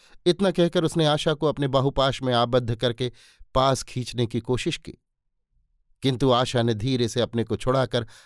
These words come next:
आंचल में भरे सारे के सारे फूल फेंक दिए। बोली, "बस अब बहुत हो चुका,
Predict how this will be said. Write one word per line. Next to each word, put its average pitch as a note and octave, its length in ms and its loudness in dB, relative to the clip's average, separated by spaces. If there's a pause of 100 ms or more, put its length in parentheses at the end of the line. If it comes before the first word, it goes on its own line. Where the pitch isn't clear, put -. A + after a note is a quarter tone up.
(160)
आंचल C3+ 300 2
में B2+ 160 0
भरे A#2 220 0
सारे A#2+ 320 -2
के G#2+ 120 -6
सारे G2+ 280 -2
फूल F#2+ 280 -6
फेंक C#3 300 -4
दिए। F2+ 260 -10 (680)
बोली, A2+ 300 0 (580)
"बस D3 220 0
अब D3 60 0
बहुत C3 280 0
हो C3 80 4
चुका, - 280 -8